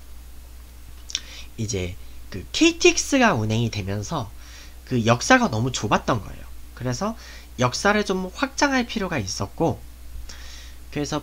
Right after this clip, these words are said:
부지를 찾다 보니까 본래 있던 그 나주역에서 그 목포 방향으로 좀 한 몇 킬로미터 떨어진 곳에 이제 새로운 역사를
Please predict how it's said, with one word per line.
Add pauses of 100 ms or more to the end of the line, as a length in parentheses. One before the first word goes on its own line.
부지를
찾다
보니까 (600)
본래
있던
그
나주역에서 (220)
그
목포
방향으로
좀
한
몇
킬로미터
떨어진
곳에 (600)
이제 (1400)
새로운
역사를